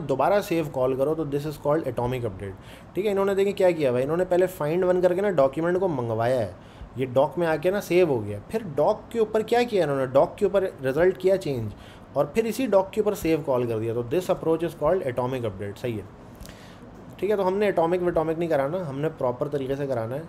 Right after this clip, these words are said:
अब यहाँ पे हमें ना comma डाल के options हम दे सकते हैं, लेकिन हमने वो ऑप्शन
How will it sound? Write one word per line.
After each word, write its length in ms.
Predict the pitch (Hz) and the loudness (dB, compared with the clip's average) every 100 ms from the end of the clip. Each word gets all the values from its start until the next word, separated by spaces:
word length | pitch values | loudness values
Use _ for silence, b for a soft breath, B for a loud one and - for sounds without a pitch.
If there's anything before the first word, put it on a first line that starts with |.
| - | -8
अब 100 | 147 | -6
यहाँ 220 | 156 180 | -2 0
पे 120 | 180 | 0
हमें 160 | 190 202 | 0 0
ना 60 | 214 | -2
comma 360 | - 151 175 | -2 0 2
डाल 180 | 175 165 | 2 2
के 120 | 208 | -2
options 500 | - 135 - 175 175 | -2 -2 -2 -4 -2
हम 160 | 190 190 | -2 0
दे 160 | 139 | -2
सकते 280 | 165 147 - | -2 -8 -6
हैं, 140 | 190 214 B - 135 | -8 -8 B -14 -4
लेकिन 260 | 139 160 | -2 -2
हमने 240 | 151 143 175 | -4 0 4
वो 120 | 170 | 4
ऑप्शन 400 | 147 - 240 | 2 -2 -8